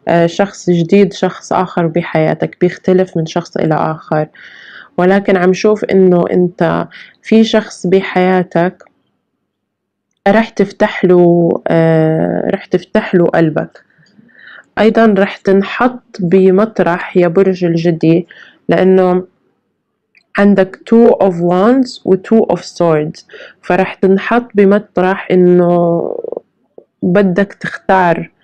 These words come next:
بين شيئين أو بدك تختار بين شخصين. رح تمر بفترة من ال-،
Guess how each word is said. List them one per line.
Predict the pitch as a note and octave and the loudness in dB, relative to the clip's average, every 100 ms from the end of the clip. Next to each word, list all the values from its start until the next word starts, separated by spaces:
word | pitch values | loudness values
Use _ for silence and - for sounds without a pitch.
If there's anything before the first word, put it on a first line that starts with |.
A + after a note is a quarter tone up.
| _ _ _ - | _ _ _ -4
بين | F3 F3+ | 0 2
شيئين | F3 E3+ E3 D#3+ D#3 D3+ F3 _ - - - - | 2 0 0 0 -2 -2 -8 _ -20 -20 -10 -2
أو | E3 | 2
بدك | F3+ F3 F3 - | 0 0 -4 -2
تختار | E3+ - - F3+ F3 F3 F3+ - _ _ _ _ _ _ _ _ - | -8 -6 -2 0 2 0 -4 -12 _ _ _ _ _ _ _ _ -6
بين | E3+ F#3 F#3 F3+ F3+ | 0 2 4 2 0
شخصين. | - D#3+ - E3 D3+ C#3+ - _ _ _ _ _ _ _ - - _ - G3 | -4 -8 -6 -2 0 -2 -6 _ _ _ _ _ _ _ -20 -20 _ -6 -2
رح | G3 G#3+ | 0 0
تمر | G#3+ A#3 A#3 | 2 2 4
بفترة | F#3+ G3 - - G3 F#3 | 2 0 -4 0 2 4
من | F#3 F3+ | 4 4
ال-، | F3+ E3+ | 2 2